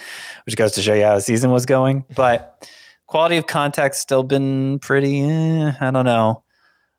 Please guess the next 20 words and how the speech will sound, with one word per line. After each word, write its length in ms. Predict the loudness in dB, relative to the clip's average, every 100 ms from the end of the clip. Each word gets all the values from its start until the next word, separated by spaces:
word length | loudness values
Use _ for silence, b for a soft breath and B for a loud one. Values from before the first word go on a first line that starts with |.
| _ -10
The 80 | -4
changeup 800 | -2 0 0 2 0 0 -4
didn't 220 | -2 -2 2
get 100 | 2
a 60 |
lot 220 | 2 2
of 60 | 2
whiffs 280 | 2 0 0
in 100 | -2
the 80 | -2
second 360 | -2 -2 -2
start 280 | -2 0 2
back. 240 | 2 2
It's, 120 | 0 -4
I'm 120 | -2
not 240 | 0 -2 -4 _ -10
totally 440 | -2 0 2 2
convinced 540 | 0 -4 -2 0 -2 -2
that 100 | -4
he's 540 | -2 -4 -4 -6 -8